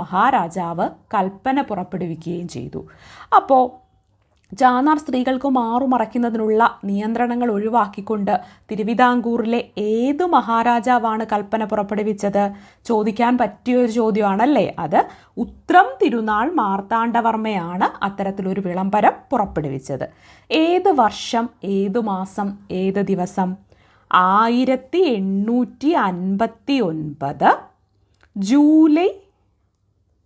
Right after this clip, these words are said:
ജൂലൈ ഇരുപത്തിയാറിന്, ജൂലൈ ഇരുപത്തിയാറിന്, ആയിരത്തി എണ്ണൂറ്റി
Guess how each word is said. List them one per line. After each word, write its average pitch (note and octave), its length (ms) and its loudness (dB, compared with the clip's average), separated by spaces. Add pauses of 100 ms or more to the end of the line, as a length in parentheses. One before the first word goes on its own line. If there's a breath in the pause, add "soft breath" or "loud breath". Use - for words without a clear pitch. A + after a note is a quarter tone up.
(680)
ജൂലൈ G3+ 440 2 (500)
ഇരുപത്തിയാറിന്, G3 960 0 (200)
ജൂലൈ E3+ 360 -2 (300)
ഇരുപത്തിയാറിന്, F3 840 -4 (400 soft breath)
ആയിരത്തി G3+ 680 0 (100)
എണ്ണൂറ്റി F#3+ 520 -2